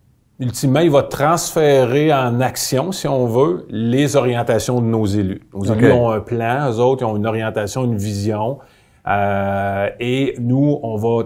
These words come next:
Speaker 1: tenter de traduire dans la réalité c-, ces actions-là, toujours dans l'optique de répondre aux béni-, aux, euh, aux citoyens, en fait. Parce que
Speaker 2: Mhm.
Speaker 1: notre objectif ultime, c'est du service à la population,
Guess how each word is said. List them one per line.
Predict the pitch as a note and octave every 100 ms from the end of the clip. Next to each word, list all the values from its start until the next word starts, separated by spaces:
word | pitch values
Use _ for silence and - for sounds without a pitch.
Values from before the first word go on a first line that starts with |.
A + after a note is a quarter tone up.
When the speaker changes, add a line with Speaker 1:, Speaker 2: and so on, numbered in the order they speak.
| -
Speaker 1:
tenter | B2+ A2+ A2+ C#3+
de | A#2+
traduire | A2+ - C#3 A#2+ A#2 C3+ C#3 C3
dans | B2 B2
la | A#2+
réalité | A#2 A2+ A2 G2 - A#2+ C3+
c-, | C3 -
ces | - B2 A#2
actions-là, | A#2+ - B2+ A2 G#2 A2 C3 - - _
toujours | D3+ C#3 C3 C3+
dans | B2+
l'optique | A2+ G#2+ - B2 A2
de |
répondre | A2 G#2 G2+ A#2 A#2 A2+ G#2+ -
aux | A2 G#2
béni-, | G#2 G#2 G2+
aux, | G#2+ G#2+ G#2
euh, | G2 F#2+
aux | G2+
citoyens, | F#2+ - G2+ G2+ B2+ G2
en |
fait. | - G#2+ - _
Parce | A2
que | G#2
Speaker 2:
Mhm. | A2 G#2+ -
Speaker 1:
notre | G#2 G#2+ -
objectif | G#2 G#2 - B2
ultime, | A#2 F2+ - A#2 B2 A#2 - _ _ _
c'est | - A#2+
du | G#2
service | - G#2 G2 A2
à | G#2+
la | F#2
population, | G2+ - G2 F2 - F#2+ A2+